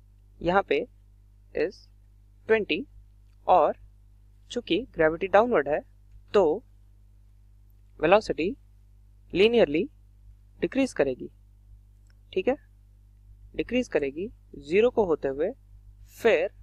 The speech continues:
downward जाएगी, ठीक है? और ये जो downward velocity, ये जो हमने यहाँ पे thirty seconds, thirty meter per seconds calculate किया, वो होगी minus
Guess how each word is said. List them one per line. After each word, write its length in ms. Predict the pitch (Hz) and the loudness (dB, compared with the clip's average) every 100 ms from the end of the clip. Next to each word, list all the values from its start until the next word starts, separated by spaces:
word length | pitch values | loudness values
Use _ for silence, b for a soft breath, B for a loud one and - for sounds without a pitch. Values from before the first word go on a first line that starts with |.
| - - | -20 -4
downward 400 | 170 185 190 139 | -2 0 -2 -4
जाएगी, 360 | 127 131 135 - - - - - - - - - - - - - - - - - | -8 -8 -12 -16 -20 -20 -20 -20 -20 -20 -20 -20 -20 -20 -20 -20 -20 -20 -20 -10
ठीक 140 | 190 | -6
है? 80 | 247 - - - - - - - 143 | -6 -8 -18 -20 -20 -20 -20 -6 -2
और 100 | 165 | 0
ये 400 | 208 196 160 247 - - - - - - | 0 0 0 -6 -20 -20 -20 -20 -20 -4
जो 120 | 151 | 0
downward 420 | 170 202 226 190 | 2 2 2 -4
velocity, 600 | 147 151 139 - 139 214 - - - - - - 151 | -2 -2 -2 -6 -10 -10 -14 -20 -20 -20 -20 -20 -6
ये 220 | 175 196 | 0 2
जो 120 | 165 | 2
हमने 280 | 160 139 135 | -2 -2 -2
यहाँ 180 | 143 156 | 0 0
पे 180 | 135 | -2
thirty 320 | 135 - 196 226 | 0 2 2 2
seconds, 480 | - 139 - - - | 0 -2 -4 -14 0
thirty 160 | 190 196 | 2 2
meter 240 | 208 160 | -2 -2
per 140 | 139 175 | -2 -2
seconds 500 | - 139 135 - - - | -2 -6 -6 -12 -20 -4
calculate 380 | 175 208 185 143 | -2 0 -4 -4
किया, 220 | - 170 - - - - - - | -6 -8 -10 -20 -20 -20 -20 -2
वो 160 | 214 | 0
होगी 260 | 165 127 - - - - - | 0 -4 -12 -20 -20 -20 -4
minus 500 | 180 185 156 - - | -2 -2 -6 -10 -20